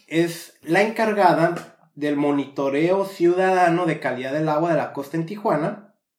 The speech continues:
y está certificada en Climate Reality Leader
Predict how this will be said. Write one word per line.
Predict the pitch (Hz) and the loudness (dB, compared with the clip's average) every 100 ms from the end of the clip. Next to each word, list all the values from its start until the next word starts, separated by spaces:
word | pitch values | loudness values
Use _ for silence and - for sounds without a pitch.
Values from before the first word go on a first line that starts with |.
| _ _ _ _ _ | _ _ _ _ _
y | - 165 | 2 4
está | 160 - - | 4 0 -2
certificada | 233 220 214 165 160 180 202 208 | -2 -4 -4 -4 4 6 8 6
en | 156 180 - - | 0 -2 -4 -2
Climate | 175 196 214 214 214 - 147 | 4 6 6 4 0 -4 -2
Reality | 147 165 190 202 202 208 202 - | 2 4 4 2 0 -2 -2 -2
Leader | 151 180 214 170 190 - - | 2 4 4 2 2 -4 -16